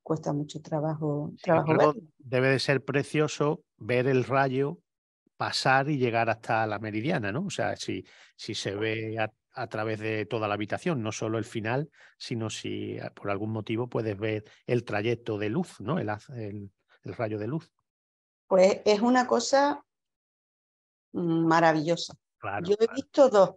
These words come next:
Speaker 1: He visto en Roma, en Santa María Annelli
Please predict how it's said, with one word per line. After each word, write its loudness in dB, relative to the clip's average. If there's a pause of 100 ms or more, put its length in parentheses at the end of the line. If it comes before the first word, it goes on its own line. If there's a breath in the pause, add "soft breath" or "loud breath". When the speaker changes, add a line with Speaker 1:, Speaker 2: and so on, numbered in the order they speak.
(180)
Speaker 1:
He 0
visto 2
en 4
Roma, 4
en 2
Santa -2
María 2 (920)
Annelli 2